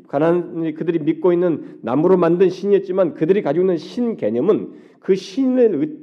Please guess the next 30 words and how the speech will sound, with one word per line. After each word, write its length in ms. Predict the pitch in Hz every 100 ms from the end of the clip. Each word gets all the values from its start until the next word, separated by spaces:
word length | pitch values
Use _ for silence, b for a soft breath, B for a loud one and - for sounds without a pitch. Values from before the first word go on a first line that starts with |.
| -
의지했을 580 | 180 185 185 - 190
때 80 | 190
가지고 260 | - 131 165
있었던 480 | 160 - 180 120 B B
신앙심은 720 | - - 175 202 214 214 220 107
뭐였냐면 440 | 101 120 151 117
이들이 560 | 143 180 240 262 147 B B
자신들의 500 | - 113 143 151 151
농토와 520 | 143 151 160 170 165 160
다산에 380 | 143 170 175
어떤 380 | 165 156 202 175 B B B _
그런 260 | - 214 -
풍요를 460 | - 254 294 226
준다고 440 | 151 117 117 117 113
하는 240 | 98 98
것, 140 | 92 - _ _ _ _ _ -
물질적인 580 | 113 135 147 151 151
풍요를 480 | 147 151 147 156 143
줄 160 | 147 135
것이라고 460 | 143 135 135 131
하는 380 | 127 139 127 95 B B -
그런 320 | 170 226 165
믿음을 320 | 123 185 226
가지고 220 | 180 170
있었기 260 | 180 196 190
때문에 320 | 208 214 196
그 100 | 208
믿음을 340 | 180 180 233 180
수용한 500 | - 202 220 247 139
것입니다. 440 | 92 - - _